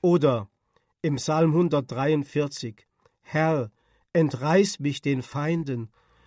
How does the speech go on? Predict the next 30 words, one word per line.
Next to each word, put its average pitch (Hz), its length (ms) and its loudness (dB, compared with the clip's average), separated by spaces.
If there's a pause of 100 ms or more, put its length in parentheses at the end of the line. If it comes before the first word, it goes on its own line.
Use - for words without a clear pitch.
(160)
Zu 190 240 4
dir 196 300 4
nehme 214 300 6
ich 190 240 0
meine 175 280 2
Zuflucht. 160 760 -6 (560)
Um 175 200 4
deines 220 520 6
Namens 202 580 0
willen, 202 340 0
Herr, 156 420 -4 (440)
erhalte 185 560 4
mich 165 320 0
am 143 180 0
Leben. 135 500 -2 (560)
Führe 247 440 4
mich 208 240 4
heraus 180 600 2
aus 185 200 0
der 180 140 2
Not 202 480 2 (420)
in 214 220 2
deiner 170 360 6
Gerechtigkeit.“ 135 1040 -4 (720)
Und 190 180 2
so 185 140 4
geht 165 220 0
es - 220 -4
endlos 185 580 0
weiter. 135 440 -8